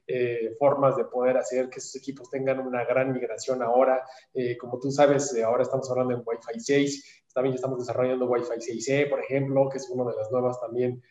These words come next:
mejoras que se van a tener y, bueno, drásticamente la velocidad va a ser superior. Si ahorita nos sorprendemos con Wi-Fi seis, ahora Wi-Fi seis E, la verdad es que va a ser todavía un, un despliegue mucho más rápido. Y también ahora empezamos a hacer algunas vinculaciones para tener ahora sistemas de mesh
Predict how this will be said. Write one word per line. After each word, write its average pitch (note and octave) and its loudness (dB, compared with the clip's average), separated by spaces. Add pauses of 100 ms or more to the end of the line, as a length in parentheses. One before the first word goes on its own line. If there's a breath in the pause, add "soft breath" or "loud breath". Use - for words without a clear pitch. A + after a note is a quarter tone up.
(160 soft breath)
mejoras C3 2
que - -10
se - -8
van C3 2
a C3 0
tener B2+ 2
y, B2 0
bueno, A#2+ -2
drásticamente B2 -4
la A#2 -6
velocidad A#2 -4
va A#2 -2
a - -10
ser B2 -2
superior. C3 -4
Si C3 -6
ahorita C3+ 4
nos C3+ 2
sorprendemos B2+ -4
con A#2+ -10
Wi-Fi A#2+ -4
seis, B2+ 0
ahora B2+ 2
Wi-Fi B2 -2
seis B2 -2
E, A#2+ -4
la A#2+ -2
verdad A#2+ -4
es A#2+ -4
que - -10
va A#2+ -10
a - -8
ser B2 -6 (320 loud breath)
todavía C#3 8
un, C3 -2
un D3+ -2
despliegue C3+ -2
mucho B2 -6
más C3+ 4
rápido. D#3 6 (240 loud breath)
Y F#3 0
también A3 8
ahora A#3+ 8
empezamos G#3 8
a G3+ 6
hacer F3+ 8
algunas F3+ 8
vinculaciones D#3 0
para C3 -2
tener C#3+ 2
ahora C#3 8
sistemas C#3+ 2
de C3+ 4
mesh D3 -2